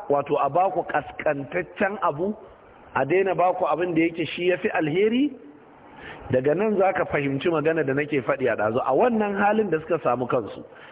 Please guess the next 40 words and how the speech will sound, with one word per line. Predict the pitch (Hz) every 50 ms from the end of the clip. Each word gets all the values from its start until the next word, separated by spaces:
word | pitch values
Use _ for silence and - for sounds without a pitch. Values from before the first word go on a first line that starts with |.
| - - -
nau'in | 110 131 151 185 214 240 202 - 202 196
abincin | - 160 147 165 180 185 - - 202 170
da | 151 151 151
Allah | 175 180 160 151 151
ya | 156 156 -
saukar | 165 160 170 180 170
musu | 170 185 170 170 147
shi | - - 160
ya | 160
dace | 151 165 160 165 160 - -
da | - -
su. | - - - - - - - - - - - - - - - - - - - - - - - - - - - - - - - - -
Shi | - - 180
yasa | 185 180 208 180 170
annabi | 165 185 185 170
Musa | 160 175 180 170 - 185 185
a | 165 170
nan | 175 175
yake | 170 175 170 175 165 151
cewa, | - 160 151 143 127
"Billazi | 139 190 202 196 185 180 156 160 175 180 -
huwa | 196 190 165 - -
khair." | 208 220 254 285 - - - - - - - - - - - - - - - - - - - - - -
Annabi | 135 160 185 220 208 220
Musa | 202 208 208 208 170 214 202 208
yana | 214 214 208 196 185
cewa | - 208 196 180 175 180 180
babu | 175 196 202 190 196
alheri | 196 175 160 151 143 180 190 196 196 185
ne | 180 190
a | 185 151 170
cikin | - - - 208 196
wannan | 190 202 208 208 202 202 185 170 -
irin | 175 180 185 180 175
nau'in | 175 180 190 190 185 185 175
abincin | 143 143 147 170 175 - 214 196 170
albasa | 180 160 170 185 175 196 180
da | 156 151
sauransu? | 147 180 185 190 208 220 208 208 - -
Akwai, | 135 135 - - 170